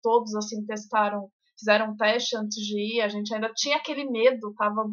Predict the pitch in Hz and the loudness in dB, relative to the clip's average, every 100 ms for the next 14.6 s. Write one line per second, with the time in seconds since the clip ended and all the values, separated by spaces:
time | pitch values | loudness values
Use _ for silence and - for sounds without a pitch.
0 | 214 220 254 - 262 220 269 277 208 214 | -6 -6 -6 -2 0 0 -2 -8 -8 -4
1 | 240 202 214 - _ _ _ _ _ _ | -4 -4 -8 -16 _ _ _ _ _ _
2 | 208 208 214 - 226 262 262 247 269 - | 0 0 0 -4 -4 -4 -2 2 4 4
3 | 240 262 269 302 285 294 269 277 277 - | 6 6 6 2 0 0 0 0 0 -6
4 | 277 262 247 254 _ - 220 254 269 277 | -6 -4 -4 -6 _ -6 -2 2 2 2
5 | - 320 311 294 285 277 - 262 247 254 | -2 -10 -8 -6 -4 -6 -6 -4 -4 -6
6 | 277 254 254 254 240 226 220 202 214 233 | -6 -2 -2 -4 -8 -6 -2 2 4 2
7 | - - 214 208 254 240 - 277 269 269 | 0 -2 -2 -2 -4 -4 -2 0 2 2
8 | 254 277 262 233 262 233 208 - 220 220 | 6 6 8 8 6 0 -8 -8 -10 -8
9 | 208 208 220 214 208 202 196 185 185 214 | -8 -8 -6 -4 -4 -6 -8 -10 -8 -6
10 | 311 320 285 269 262 262 254 233 220 240 | -4 -2 0 2 2 0 -4 -6 -6 -6
11 | 220 196 _ _ _ _ - 196 196 214 | -6 -10 _ _ _ _ -8 -6 0 0
12 | 220 220 226 226 247 - 220 247 208 208 | 2 2 0 0 -8 -8 -4 -4 -2 -4
13 | 196 190 208 214 233 220 226 - 196 208 | -4 -4 -6 -6 -10 -10 -10 2 2 2
14 | 202 202 190 208 - 202 | -4 -14 -14 -12 -10 -10